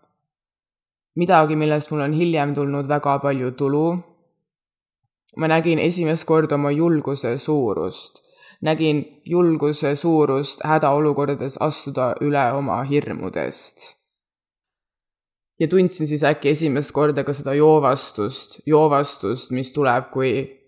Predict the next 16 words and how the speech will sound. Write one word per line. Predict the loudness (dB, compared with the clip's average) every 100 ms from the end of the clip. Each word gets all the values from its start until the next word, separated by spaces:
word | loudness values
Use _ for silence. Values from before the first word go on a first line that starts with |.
| _ -6
astud | -6 -4 -6 -4
oma | -4 -4
hirmudest | -2 -4 -4 -6 -6 -6 -8 -6
üle. | -6 -6 -8 -12 _ _ _ _ _ _ _ _ _ _ _ _ _ _ _ _ _ _ _ _ _ _ _ _ 4
Aga | 6 8 8
kui | 6
tulla | 8 8
nüüd | 6 4
tagasi | 4 6 4 2
minu | 0 0
kummituse | 2 2 2 0 0 2 2
doktriin | -2 -2 -2 -2 2
pead | 2 2 -2
suutma | -6 -4 -2
tahta | -2 -2 -4
juurde, | 0 0 2